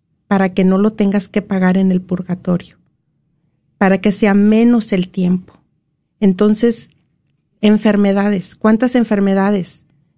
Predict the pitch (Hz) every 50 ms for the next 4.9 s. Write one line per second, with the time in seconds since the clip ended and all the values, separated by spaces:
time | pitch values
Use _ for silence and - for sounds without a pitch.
0 | _ _ _ - 196 214 220 214 214 - 247 226 220 220 208 208 220 247 247 -
1 | - - 170 160 - _ _ _ - 202 196 190 196 247 247 226 220 226 226 233
2 | 240 254 262 233 196 180 - - - 214 226 214 202 202 214 240 277 311 302 -
3 | 190 180 - 185 180 - - _ - 196 196 196 190 196 190 196 196 208 233 226
4 | - - 233 226 220 220 233 240 233 - 233 208 196 190 185 190 202 -